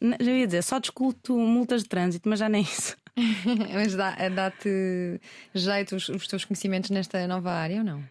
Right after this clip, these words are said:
Speaker 1: Dá, dá. Eu acho que direito, eu, eu adorei estudar direito e gostei muito de exercer. Ahm, eu acho que direito devia ser, ahm, talvez não o curso todo, porque é um bocadinho extenso, mas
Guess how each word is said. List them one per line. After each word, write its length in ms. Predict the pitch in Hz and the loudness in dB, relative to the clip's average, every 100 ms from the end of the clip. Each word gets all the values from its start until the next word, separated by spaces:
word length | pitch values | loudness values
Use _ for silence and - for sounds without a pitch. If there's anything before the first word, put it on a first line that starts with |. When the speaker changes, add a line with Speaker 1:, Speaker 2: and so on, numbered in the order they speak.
| _ | _
Speaker 1:
Dá, 260 | 233 220 127 | 0 0 -4
dá. 180 | 165 160 151 | -4 -4 0
Eu 120 | 175 | 0
acho 180 | 170 - | 0 -4
que 80 | 151 | -2
direito, 280 | 160 165 | -2 0
eu, 140 | - 170 | 0 0
eu 180 | - 170 | 2 0
adorei 360 | 175 160 156 165 | 2 2 2 0
estudar 300 | - - 165 | -4 -4 -2
direito 420 | 160 156 175 - - - - - - | 0 -2 -4 -8 -20 -20 -18 -14 -8
e 60 | |
gostei 220 | 170 - | -4 0
muito 220 | 175 202 196 | 2 2 2
de 40 | |
exercer. 540 | 160 165 - 151 165 - - - _ | -2 -2 -2 -2 -2 -8 -20 -20 _
Ahm, 540 | 170 175 170 165 160 - | 0 2 2 0 0 -2
eu 100 | 165 | -2
acho 200 | 170 - | -2 -4
que 100 | - | -6
direito 420 | - 160 160 160 | -2 0 0 -2
devia 200 | 156 170 | -4 -2
ser, 280 | 160 - 165 160 | -2 -2 -2 0
ahm, 380 | 165 160 165 - - - - - - - _ | -2 0 -2 -2 -6 -8 -8 -12 -20 -20 _
talvez 240 | 151 160 | -4 0
não 120 | 170 | 2
o 40 | 170 | 0
curso 240 | - - | -2 -4
todo, 160 | - 190 | -2 -2
porque 180 | - - | -2 0
é 40 | |
um 40 | |
bocadinho 220 | 196 185 190 | 2 2 2
extenso, 480 | - 180 185 - | 2 0 0 0
mas 400 | 185 180 175 170 | 0 2 2 -2